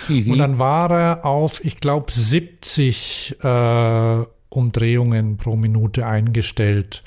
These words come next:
Speaker 2: Und das ist okay, also die meisten Leute, also sechzig ist so ein, so ein Standard eigentlich, Trittfrequenz für, sagen wir mal, Stadträder.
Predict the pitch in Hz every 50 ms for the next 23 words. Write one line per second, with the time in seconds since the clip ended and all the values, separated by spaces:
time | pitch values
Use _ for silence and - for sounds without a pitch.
0 | - - - - - - - - - - - - - - - 131 117 110 107 110
1 | 107 107 104 - - - - _ - - - _ _ _ _ - 117 98 - 131
2 | 110 131 127 - - 131 123 127 135 117 110 104 110 117 110 113 120 - - -
3 | 131 123 120 120 117 127 113 - - - - 131 113 110 110 101 104 131 131 127
4 | - - - - 147 117 123 117 - - - 165 151 143 123 127 123 120 117 120
5 | 113 123 120 113 101 - - 113 110 123 139 143 143 139 131 127 131 131 131 131
6 | 131 131 127 127 135 113 - - - - - - - - 123 131 135 - - -
7 | 135 127 - - 135 127 127 131 123 - - - - 131 123 120 123 120 104 -
8 | - - - - - - - - _ _ - - - - 117 117 117 113 110 113
9 | 110 - - - 131 135 135 - 143 131 131 131 131 127 120 127 127 123 113